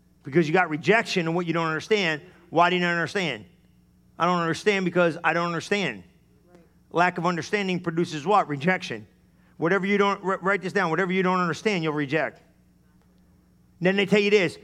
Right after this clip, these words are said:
Speaker 1: "Keep hearing." Give me a break. That's not gonna change what you accept.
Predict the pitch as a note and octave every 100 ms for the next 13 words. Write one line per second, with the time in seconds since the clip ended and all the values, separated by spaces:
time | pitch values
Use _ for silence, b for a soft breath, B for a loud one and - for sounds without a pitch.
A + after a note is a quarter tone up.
0 | - - A#3 D#3+ A3 G3 A#2 G#2 _ _
1 | _ _ _ - G#3+ D3 A#2+ C#3 C#3 A#2+
2 | - - _ _ _ _ _ - - _
3 | _ _ F3+ F3+ B3 A#3 A3 F#3 - A3+
4 | A#3 G#3 D#3+ F#3 F3+ E3 - A3 D#3+ -